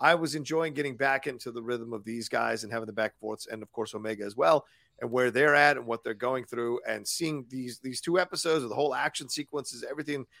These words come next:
was, is what I enjoy. And now hopefully the teasing, as Shannon alluded to it earlier, the teasing to something bigger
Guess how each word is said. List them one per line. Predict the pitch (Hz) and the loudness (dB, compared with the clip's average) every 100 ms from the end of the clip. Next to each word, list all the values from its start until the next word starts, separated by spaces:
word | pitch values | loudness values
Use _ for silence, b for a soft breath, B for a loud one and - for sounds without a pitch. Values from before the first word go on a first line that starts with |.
| b _ | b _
was, | 117 110 - | -10 -10 -8
is | 127 - | -8 0
what | 135 | 2
I | 147 143 | 4 4
enjoy. | 131 117 104 180 165 135 120 _ _ - | 2 -2 2 6 8 8 4 _ _ -6
And | 131 135 | -6 0
now | 147 202 190 | 2 4 4
hopefully | 151 196 202 175 | 4 2 2 -4
the | 139 - | -6 -10
teasing, | - - 339 254 180 156 240 294 | -12 -10 -6 -2 0 -2 -4 0
as | 147 127 | 2 2
Shannon | - 156 156 147 | 2 2 2 2
alluded | 139 139 | 0 -2
to | 131 | -6
it | 131 | -6
earlier, | 151 160 127 | -4 -2 -4
the | 110 | -6
teasing | - - 240 202 208 185 | -12 -18 -12 -8 -6 -6
to | 143 | -6
something | - 156 147 | -8 -8 -10
bigger | 117 175 196 151 139 | -2 -2 0 2 2